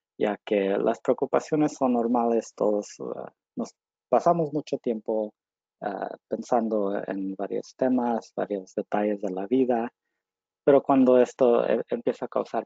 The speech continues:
problemas en la vida, uh, enfocado en preocuparse uno demasiado, es algo que, que también es importante realizar y, y, ah, y poder uno saber qué es cuando es demasiado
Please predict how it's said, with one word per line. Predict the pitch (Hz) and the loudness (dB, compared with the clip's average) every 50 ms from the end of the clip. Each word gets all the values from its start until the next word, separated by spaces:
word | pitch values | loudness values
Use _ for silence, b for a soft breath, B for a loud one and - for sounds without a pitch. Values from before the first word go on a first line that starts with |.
| - _ | -6 _
problemas | - 110 107 107 104 107 107 104 104 - _ _ | -4 -4 -4 -4 -4 -6 -6 -8 -8 -10 _ _
en | - 123 107 | -10 -10 -8
la | 98 98 | -10 -6
vida, | 101 131 151 175 165 139 117 110 107 107 110 - - - | -2 2 4 6 6 6 4 4 2 0 -2 -4 -8 -8
uh, | - 113 - - - _ _ _ _ | -8 -8 -8 -10 -14 _ _ _ _
enfocado | - - - - 107 - 107 104 101 101 104 101 - - | -12 -8 -6 -8 -4 -2 -2 -2 -2 -2 -2 -2 -2 -4
en | - 101 98 95 95 95 - _ | -4 -6 -6 -8 -10 -10 -12 _
preocuparse | - - 104 - - 101 - 104 98 - - - 107 98 98 104 - - | -10 -10 -10 -10 -10 -8 -8 -8 -8 -8 -8 -6 -6 -6 -6 -8 -10 -10
uno | 104 104 101 101 101 | -10 -10 -10 -8 -10
demasiado, | 101 104 - - 110 110 - - 160 165 156 160 170 190 - _ _ _ _ _ _ _ _ _ _ | -10 -12 -10 -10 -12 -14 -4 0 2 4 4 4 2 0 -4 _ _ _ _ _ _ _ _ _ _
es | - 113 104 - - | 0 0 0 2 0
algo | 117 110 110 117 113 - | 0 2 2 0 0 0
que, | _ - 110 95 95 101 101 104 - - - - - _ _ _ | _ 2 4 6 6 6 4 2 0 -2 -6 -10 -16 _ _ _
que | - 110 | 0 0
también | - - 107 107 107 107 104 104 | 2 2 4 4 6 6 6 4
es | 98 - - - | 2 0 -4 -10
importante | _ - 107 98 - - 98 92 95 - | _ -2 -2 -2 0 -4 -6 -4 -4 -2
realizar | 101 101 101 98 98 104 - - - 95 92 - | 0 2 2 2 0 -2 -4 -2 -4 -4 -4 -4
y, | - 95 107 - - 95 92 87 95 113 - _ _ | -8 -10 -10 -10 -10 -10 -10 -12 -16 -20 -20 _ _
y, | - - _ _ _ _ _ _ _ _ _ _ - | -20 -20 _ _ _ _ _ _ _ _ _ _ -4
ah, | 92 - - - _ _ _ _ _ _ _ _ _ _ _ _ _ _ _ _ _ _ _ | -4 -4 -6 -12 _ _ _ _ _ _ _ _ _ _ _ _ _ _ _ _ _ _ _
y | - 110 | 0 2
poder | - - 107 98 104 101 95 | 4 4 4 6 6 6 6
uno | 98 98 95 98 95 95 95 95 98 - - _ _ _ _ _ _ _ _ _ _ _ _ | 6 6 6 6 6 6 6 4 4 2 -2 _ _ _ _ _ _ _ _ _ _ _ _
saber | - - - 131 117 120 135 143 147 147 - | -4 2 4 4 6 8 6 6 4 2 2
qué | - 147 139 135 135 147 | 4 6 8 8 8 6
es | 165 175 - - - - _ | 6 4 0 -8 -18 -10 _
cuando | - 123 117 117 113 113 | -2 0 2 4 4 4
es | 113 113 110 | 4 4 2
demasiado | - 113 107 - 120 117 - - 151 151 156 180 196 | -2 -4 -4 -4 -8 -8 -4 -4 -4 -2 -2 -4 -8